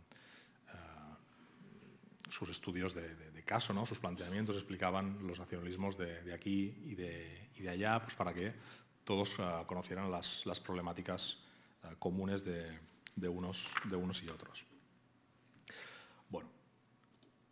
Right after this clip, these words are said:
a todo esto comenzó la guerra, la Primera Guerra Mundial, en agosto del, del catorce, y, eh,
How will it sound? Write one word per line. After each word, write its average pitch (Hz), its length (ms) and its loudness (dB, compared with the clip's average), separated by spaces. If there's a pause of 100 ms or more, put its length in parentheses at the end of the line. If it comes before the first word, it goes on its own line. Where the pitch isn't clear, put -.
(260)
a 107 120 -4
todo 110 200 2
esto 123 500 0 (500)
comenzó 101 640 2 (420)
la 107 240 2
guerra, 98 540 2 (200)
la 92 80 -4
Primera 95 260 0
Guerra 95 400 2
Mundial, 107 540 0 (520)
en 113 120 -4
agosto 95 420 -2
del, 87 400 -4 (220)
del 90 100 -6
catorce, 123 480 -2 (1200)
y, 131 720 2
eh, 95 800 2